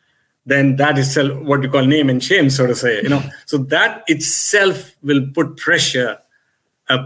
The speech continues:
peer group pressure among a lot of, lot of, uh, uh, you know, people who are selling, selling such, such products. So I think from a mandate perspective, the first thing which we would like, and we have been, we have been talking to the government about is, is that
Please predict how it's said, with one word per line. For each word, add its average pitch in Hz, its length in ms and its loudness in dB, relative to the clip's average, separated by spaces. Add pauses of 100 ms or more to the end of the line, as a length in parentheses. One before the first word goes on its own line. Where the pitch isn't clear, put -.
peer 156 240 2
group 131 260 -4
pressure 127 540 -4
among 120 300 -6
a 113 60 -4
lot 123 240 -2
of, - 300 -8
lot 123 200 -4
of, 117 220 -8
uh, 107 320 -8 (400)
uh, 117 100 -4
you 110 60 -4
know, 107 180 -10
people 131 360 -4
who 110 160 -6
are 110 120 -2
selling, 113 480 -6
selling 117 300 -4
such, - 380 -10 (300)
such - 240 -8
products. 135 340 -2
So 135 220 2 (680)
I 139 80 0
think 208 300 0
from 147 200 2
a 139 60 4
mandate 143 440 0
perspective, 131 400 -2
the 120 80 -4
first - 460 0
thing 131 240 4
which 123 320 -6
we 123 200 0
would 143 200 0
like, 110 320 0
and 117 180 -4
we 117 100 0
have 123 100 -2
been, 127 220 -2
we 139 80 0
have 185 80 2
been 196 80 -2
talking 180 180 0
to 151 60 2
the 123 80 0
government 131 340 0
about 101 280 -2
is, 104 160 -2
is 113 220 -6
that 117 280 -2